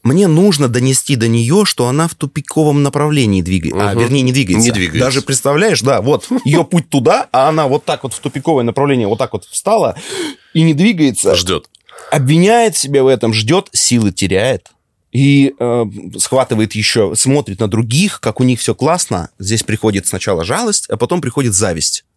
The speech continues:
Speaker 1: Это вообще жопа, зависть. Зависть — это когда ты себя жалеешь, но тебе уже не хватает в одиночку жалеть себя. Тебе нужно себя с кем-то сравнить, у кого точно есть то, что у-, тебе хочется. И дальше я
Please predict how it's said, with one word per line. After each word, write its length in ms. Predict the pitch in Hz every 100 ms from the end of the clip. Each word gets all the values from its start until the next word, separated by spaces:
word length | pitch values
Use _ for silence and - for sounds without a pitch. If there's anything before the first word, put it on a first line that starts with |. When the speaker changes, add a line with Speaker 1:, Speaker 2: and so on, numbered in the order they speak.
| -
Speaker 1:
Это 180 | 110 90
вообще 180 | 85 87
жопа, 380 | 87 78 - - -
зависть. 500 | 78 78 - - - - - - -
Зависть — 360 | 92 110 107 -
это 140 | -
когда 300 | 101 90 98
ты 240 | - - 101
себя 320 | - 92 90
жалеешь, 600 | 90 95 143 151 95 -
но 100 | 92
тебе 240 | - 98
уже 180 | 98 95
не 100 | 101
хватает 640 | 98 107 - 107 92 - _ - - -
в 120 | 92
одиночку 500 | 98 104 151 - -
жалеть 280 | 101 92 90
себя. 240 | - 82 82
Тебе 200 | 101 107
нужно 200 | 120 113
себя 220 | 101 107
с 100 | -
кем-то 260 | 113 107 101
сравнить, 440 | 110 107 120 131 104
у 60 |
кого 240 | 104 107 107
точно 360 | 135 127 -
есть 220 | 101 95 -
то, 100 | 110
что 180 | - 92
у-, 60 | - _ _ -
тебе 180 | 90 90
хочется. 420 | - - - - - - - - - - -
И 100 | -
дальше 300 | 135 202 - 170
я 260 | 147 135